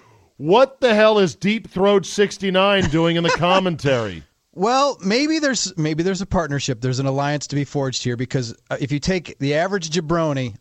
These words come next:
Speaker 2: under twenty-five
Speaker 1: Yeah.
Speaker 2: listening to us, there's a better chance they know who Riley Reid is than Mike Trout.
Speaker 1: Who's Riley Reid?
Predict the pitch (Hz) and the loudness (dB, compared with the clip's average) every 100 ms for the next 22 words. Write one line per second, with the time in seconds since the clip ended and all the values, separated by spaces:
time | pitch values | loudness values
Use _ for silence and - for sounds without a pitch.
0 | - 147 151 147 - 147 147 - 143 113 | -6 -4 -2 -4 -4 -2 -4 -2 -2 -2
1 | 92 85 - _ - 113 110 117 135 143 | -6 -12 -20 _ -10 -6 0 0 0 -4
2 | 131 143 139 123 110 - - _ - 135 | -4 -4 -2 -2 -6 -8 -14 _ -8 -4
3 | 160 175 170 - 165 151 151 147 156 151 | -2 0 -2 -2 -2 -2 -4 -2 -2 -2
4 | 143 151 151 147 139 156 147 127 110 - | -2 -2 -2 -2 -2 -2 -2 -4 -6 -6
5 | 135 127 123 123 - 127 101 76 _ _ | -4 -2 -4 -6 -4 -4 -4 -10 _ _
6 | _ _ _ _ _ _ _ _ _ _ | _ _ _ _ _ _ _ _ _ _
7 | 139 131 117 120 113 107 101 98 82 | -4 -4 -2 0 0 -2 -2 -4 -6